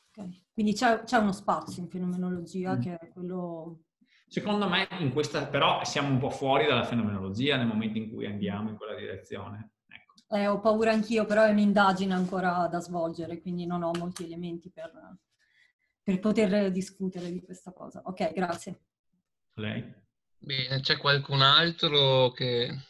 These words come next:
Speaker 3: ha qualche questione da sottoporre per caso? Forse resta il silenzio.
Speaker 2: <laughs> Madonna.
Speaker 3: <laughs>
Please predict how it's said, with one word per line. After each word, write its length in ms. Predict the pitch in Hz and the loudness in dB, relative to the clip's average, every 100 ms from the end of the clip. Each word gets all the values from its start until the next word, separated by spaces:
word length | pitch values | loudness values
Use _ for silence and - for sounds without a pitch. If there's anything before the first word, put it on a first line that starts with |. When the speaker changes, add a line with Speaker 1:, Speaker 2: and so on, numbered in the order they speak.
| - | -14
Speaker 3:
ha 80 | 135 | -4
qualche 340 | 127 127 123 | -2 -2 -4
questione 720 | 120 123 - - 131 127 127 | -6 -4 -4 0 0 2 0
da 120 | 123 | -4
sottoporre 840 | 120 - - 117 - 131 147 160 170 | -6 -10 -14 -18 -4 -2 -2 0 -2
per 200 | - - | -4 -8
caso? 540 | 123 127 127 139 190 196 _ _ _ _ _ _ _ _ _ _ _ _ _ 165 - _ _ _ _ _ _ _ _ _ _ _ _ _ _ _ _ _ _ _ _ _ _ _ _ _ _ - - - - - - - - - _ _ _ _ _ 95 - _ _ _ _ _ _ _ _ _ _ _ _ - - | -4 -4 -4 -4 -6 -10 _ _ _ _ _ _ _ _ _ _ _ _ _ -20 -20 _ _ _ _ _ _ _ _ _ _ _ _ _ _ _ _ _ _ _ _ _ _ _ _ _ _ -20 -20 -14 -12 -8 -8 -8 -10 -20 _ _ _ _ _ -20 -20 _ _ _ _ _ _ _ _ _ _ _ _ -20 -12
Forse 260 | 131 131 | -8 -4
resta 340 | 123 120 - 120 | -2 -2 -4 -6
il 100 | 123 | -4
silenzio. 840 | - 123 127 123 120 - - 156 139 139 _ _ | -6 -4 -4 -4 -6 -10 -12 -10 -12 -14 _ _
Speaker 2:
<laughs> 480 | - - - 196 104 | -16 -8 -2 -2 -2
Madonna. 640 | 117 107 104 107 104 104 | -6 -4 -2 0 0 -2
Speaker 3:
<laughs> 60 | - | -4